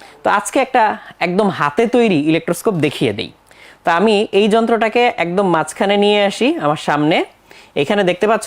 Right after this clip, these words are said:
আমার সামনে একটা কাচের বিকার, আহ, বিকার তো না, নিচেরটা বিকার, এটা হচ্ছে গোলতলি ফ্লাক্স। তো গোলতলি ফ্লাক্সের ভিতরে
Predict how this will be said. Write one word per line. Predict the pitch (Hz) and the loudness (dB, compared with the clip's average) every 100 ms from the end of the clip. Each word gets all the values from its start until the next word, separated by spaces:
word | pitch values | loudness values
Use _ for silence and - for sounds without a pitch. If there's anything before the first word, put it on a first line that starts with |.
| 165 | -2
আমার | 160 - | -2 -2
সামনে | 170 202 160 - | 0 0 0 -2
একটা | 147 160 165 | -6 -4 -2
কাচের | 180 269 233 - _ - 156 _ - 151 | 0 0 0 -4 _ -18 -18 _ -4 -2
বিকার, | 160 190 | 2 0
আহ, | 202 151 139 | 2 0 0
বিকার | 214 220 | 0 0
তো | 240 285 | 0 0
না, | 139 | 0
নিচেরটা | 160 240 220 180 | 0 -2 0 0
বিকার, | 147 185 392 - - - - | 2 0 -2 -8 -20 -6 -2
এটা | 214 | 0
হচ্ছে | 220 202 | 0 0
গোলতলি | 170 226 302 269 | 0 2 2 2
ফ্লাক্স। | 110 - - - _ _ _ - - - | -2 -4 -10 -10 _ _ _ -20 -16 -4
তো | 170 | 0
গোলতলি | 180 208 285 277 | 2 2 0 2
ফ্লাক্সের | 190 - 302 254 185 | -2 0 2 2 2
ভিতরে | 196 262 165 | 2 2 2